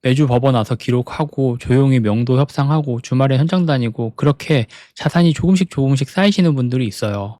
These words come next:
아까 얘기했던 대단하신 분들, 그리고 제가 이후에 얘기했던 조용하게 꾸준하게 하셨던 분들, 결국은 이 두 번째 사람들이,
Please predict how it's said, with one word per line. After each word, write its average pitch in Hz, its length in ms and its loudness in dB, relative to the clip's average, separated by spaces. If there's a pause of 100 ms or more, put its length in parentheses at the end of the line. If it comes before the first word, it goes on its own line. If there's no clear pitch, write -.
아까 151 260 0
얘기했던 117 680 0
대단하신 147 540 2
분들, 101 440 -6 (180)
그리고 151 520 -2 (200)
제가 113 480 -2
이후에 139 320 4
얘기했던 113 600 -4
조용하게 120 580 0
꾸준하게 175 500 -2
하셨던 143 360 -2
분들, 107 360 -6 (380)
결국은 143 880 2
이 120 240 -6 (140)
두 - 160 -6
번째 120 600 -2 (240)
사람들이, 110 680 -2